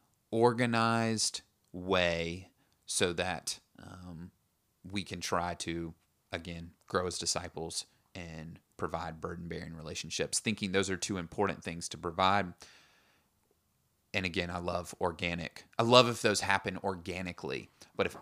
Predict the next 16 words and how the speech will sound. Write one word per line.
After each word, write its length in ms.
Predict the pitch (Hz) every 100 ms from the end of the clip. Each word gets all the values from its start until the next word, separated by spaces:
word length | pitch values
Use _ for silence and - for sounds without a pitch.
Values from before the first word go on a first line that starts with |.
| - - - -
if 160 | 95
we 120 | 104 -
only 340 | 123 127 120 110
relied 500 | 98 95 95 95 92
on 240 | 80 92 -
kind 140 | 95
of 80 | -
organic 680 | 92 87 95 90 85 - - _
relationship 920 | 92 87 85 87 90 85 82 80 - - _ _ _ -
in 100 | 90
the 40 |
context 460 | 85 87 85 82 -
of 80 | 82
our 100 | 87
church, 640 | - 85 80 - - - _ _ _ _ _ _ _ _ _ _ _
uh, 60 | -